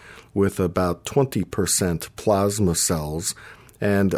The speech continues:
although he did not have large lytic lesions, there were small areas of lucencies in both femurs and in the humeri as well.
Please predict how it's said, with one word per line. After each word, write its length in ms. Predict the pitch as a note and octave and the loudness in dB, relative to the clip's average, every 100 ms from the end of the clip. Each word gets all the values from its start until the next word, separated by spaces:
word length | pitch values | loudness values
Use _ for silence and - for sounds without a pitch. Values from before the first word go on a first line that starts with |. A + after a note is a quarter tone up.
| - | 0
although 300 | F#2+ G#2+ G#2 | 2 4 2
he 180 | - | 0
did 220 | F#2 G2+ G#2 | 0 2 4
not 320 | G#2+ G#2+ G2+ | 4 2 0
have 380 | A2+ F#2+ F2+ F#2 | -2 0 -2 -4
large 800 | C#2+ F#2 G2+ G#2 G#2 G2+ - - - - | -4 0 4 4 4 2 -2 -8 -18 -4
lytic 400 | G2 G2+ A2 - | 2 4 4 2
lesions, 760 | F#2 G#2 C3 A#2 E2+ D#2+ G2+ - - - - - | 2 4 4 4 2 2 -2 -4 -10 -20 -20 0
there 180 | G#2 G2+ | 4 6
were 260 | G#2 G2+ | 6 4
small 880 | - - C3 B2 B2+ B2 A#2 F#2+ E2 | 2 2 4 6 6 6 4 4 2
areas 560 | G2+ G2 G2+ F#2 F2 F2 | 0 2 4 2 0 0
of 200 | E2+ G2 | -2 0
lucencies 840 | G#2 A#2+ - G2 - F2+ E2+ - | 0 2 0 0 0 0 0 -2
in 560 | - F2 F2+ F2 F2 E2+ | -4 -2 0 2 0 2
both 300 | G#2 F#2+ - | 2 2 -2
femurs 680 | - A2+ G#2+ G#2+ G2+ G2 - - - - | 0 2 6 6 4 2 -6 -18 -20 -8
and 340 | F2 F2+ F2+ D#2+ | -2 0 0 0
in 300 | F2+ F2+ F2 | 2 2 0
the 60 | |
humeri 720 | E2+ B2+ B2 G#2 F2+ E2+ E2 D#2 | 0 4 6 6 4 2 0 -4
as 240 | E2 E2+ | -6 -2
well. 380 | G2 G2+ D#2+ | 2 2 0